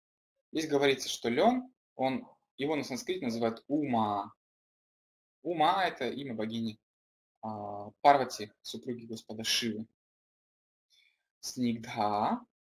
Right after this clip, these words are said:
то есть лен маслянистый, сам по себе увлажняет тело.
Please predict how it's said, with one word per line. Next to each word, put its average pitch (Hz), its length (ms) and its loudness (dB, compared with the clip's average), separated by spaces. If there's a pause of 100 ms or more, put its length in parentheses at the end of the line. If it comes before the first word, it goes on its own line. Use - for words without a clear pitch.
(840)
то 117 100 0
есть - 400 -2 (100)
лен 131 280 4
маслянистый, 113 840 -2 (1200)
сам 117 260 -2
по 117 80 -10
себе 127 300 -2
увлажняет 113 680 0
тело. 113 440 -8